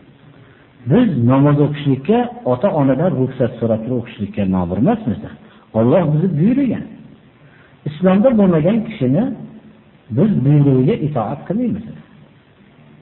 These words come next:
Shuni bilishimiz kerak. Ota-ona, masalan, islomda bo'lmasa,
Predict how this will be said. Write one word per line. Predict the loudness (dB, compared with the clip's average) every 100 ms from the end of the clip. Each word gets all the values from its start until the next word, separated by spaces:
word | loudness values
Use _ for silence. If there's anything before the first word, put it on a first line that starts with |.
| _ _ _ _ _ _ _ _ -6
Shuni | 0 4
bilishimiz | 4 4 4 2
kerak. | 0 0
Ota-ona, | 0 2 2 4 4
masalan, | 2 2 0 0
islomda | -2 0 0 2
bo'lmasa, | 4 4 2 0 -4